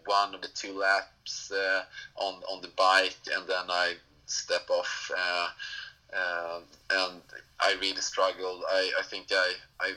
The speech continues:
I vomited, like, seven times in total during that race, and it started early, <laughs> already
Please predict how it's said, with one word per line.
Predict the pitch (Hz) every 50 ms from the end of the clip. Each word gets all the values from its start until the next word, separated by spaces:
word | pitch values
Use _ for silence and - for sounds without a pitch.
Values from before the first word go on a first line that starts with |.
| - _ - -
I | 95 95 95
vomited, | 101 98 98 98 98 95 - - 95 95 -
like, | 87 82 -
seven | - - - 107 98 101 95
times | - - - 107 107 110 117 120 - - - - -
in | -
total | - - 110 104 101 - 107 104
during | - 104 101 98 98 98
that | 98 95 95 - -
race, | 101 98 104 107 - - -
and | 95 98 98
it | 95 -
started | - - 104 98 98 98 90 -
early, | 95 98 98 98 110 107 110 - _ - 73 92 98 - - -
<laughs> | - - - - - 143 123 - - - -
already | 139 139 131 127 120 -